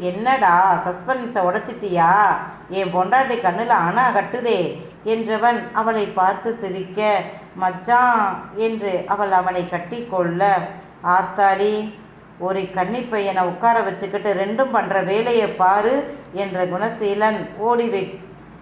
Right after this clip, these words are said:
'நான் ஓடிட்டேன்' என்று போய்விட்டான். 'நிஜமாவா?' என்று பூமதி கேட்க, 'ஆமா, ஆனால் என்னை தலைமை தாங்க கூப்பிட்டது கரஸ்பாண்ட் தான். ஆனால்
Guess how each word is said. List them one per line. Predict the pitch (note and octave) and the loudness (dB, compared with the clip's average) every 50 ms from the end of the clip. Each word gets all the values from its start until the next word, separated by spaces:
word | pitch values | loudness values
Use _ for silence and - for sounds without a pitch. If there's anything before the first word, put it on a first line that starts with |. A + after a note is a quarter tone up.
| - | -4
'நான் | F3 F#3+ G3+ G#3 G#3 G3 G3+ | 0 2 4 4 4 4 4
ஓடிட்டேன்' | A3 A#3+ A#3+ C4 B3+ B3 - B3+ B3+ C4+ C4 A3 F#3 E3+ E3+ | 2 2 2 0 -4 -4 0 2 4 4 4 2 0 -4 -4
என்று | G3+ G#3 G#3+ G#3+ A3+ B3+ - G3 | -4 -4 -2 -2 -4 -4 -4 -2
போய்விட்டான். | G3+ G3+ G#3 G#3 F#3+ F#3+ F#3 F3+ - F3 E3 D#3 D3+ - - - - - - - - - - - - - - G3+ | 0 0 0 0 -2 -4 -6 -4 -2 0 0 0 0 -2 -8 -14 -18 -20 -20 -20 -20 -20 -20 -20 -20 -18 -10 -8
'நிஜமாவா?' | A#3 C4 A#3+ - F4 D4 C#4+ C4 A3+ G3 E3+ F3+ F3 E3 D#3+ D#3 C#3+ B2 C#3 - | -6 -6 -2 -2 0 2 4 4 4 2 4 4 4 4 4 4 2 0 -2 -4
என்று | G3 A#3 A3+ G#3+ G3+ F3+ - | -6 -6 -4 -4 -6 -6 -2
பூமதி | G3+ A3+ A#3 A#3 A#3 - G3+ F3+ E3+ - F3+ | -2 -2 0 0 -2 -2 -2 -4 -6 -8 -8
கேட்க, | F#3 F#3 F3+ F3+ - G3 G#3 G3+ F#3+ E3+ - - - - - - - - D#3+ E3+ | -8 -8 -8 -8 -4 0 2 2 2 0 -2 -8 -12 -16 -18 -10 -4 0 2 2
'ஆமா, | F3 F3 F3+ F3 E3 D#3 E3+ - - F3 F#3+ | 2 2 2 2 2 2 0 -4 -2 0 0
ஆனால் | G3 G3+ G#3+ A3 G#3+ G3+ F3+ D#3+ D#3 | 2 2 2 2 2 2 0 -4 -4
என்னை | F#3 G3+ G#3 A3+ A#3+ A#3 A3+ A#3 | -4 -4 -2 -2 -2 -2 -2 0
தலைமை | G3 F3+ F3+ G#3+ A#3 B3 B3+ B3+ B3+ | 0 0 0 0 -2 -2 -4 -4 0
தாங்க | A#3 G3 F#3+ F#3+ G3 G3 F#3+ F#3 F3+ F3+ - | 0 2 2 2 2 2 2 2 2 0 0
கூப்பிட்டது | G#3 A3 G#3+ - G#3 G3 F3+ - G3 F#3+ F#3 A3 C4 C4 G#3+ F3+ - - - - - - - - - - - - - - F#3+ | -4 -4 -2 -2 -4 -2 -2 0 0 0 2 2 0 0 0 -2 -4 -8 -14 -16 -18 -20 -20 -20 -20 -20 -20 -20 -8 0 0
கரஸ்பாண்ட் | F#3+ G#3 A#3+ A#3 - - - A3+ G#3+ G3+ F#3 F3+ F3+ | 2 2 2 -2 -4 -4 0 2 2 2 2 0 2
தான். | F#3 F#3+ F#3 F3+ F3 F3+ - - - - | 2 2 2 2 -2 -4 -10 -10 -4 0
ஆனால் | F3 F3+ F3+ F3+ F3+ F3+ | 0 2 4 4 4 2